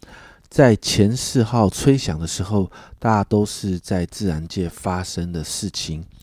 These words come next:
但是第五到第七号焦点就专注在灵界发生的事，并且我们看到在灵界的征战开始影响的世界。在一到十二节记载第五号吹响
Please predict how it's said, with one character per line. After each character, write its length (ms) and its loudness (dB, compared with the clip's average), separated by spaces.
但 180 4
是 320 2
第 160 4
五 160 0
到 200 4
第 160 -2
七 360 -2
号 340 0
焦 320 2
点 260 -4
就 320 -4
专 280 -4
注 200 -8
在 200 -4
灵 440 -8
界 240 2
发 260 -4
生 160 -4
的 100 -4
事， 320 -6
并 140 0
且 120 -2
我 80 4
们 120 -2
看 160 0
到 100 2
在 160 2
灵 320 0
界 220 4
的 100 0
征 220 0
战 240 -2
开 200 -4
始 200 -12
影 260 -8
响 180 -10
的 80 -16
世 220 -8
界。 260 -2
在 140 2
一 100 0
到 180 2
十 160 0
二 160 8
节 380 0
记 220 0
载 400 -2
第 160 0
五 120 -6
号 260 -2
吹 280 -2
响 220 -8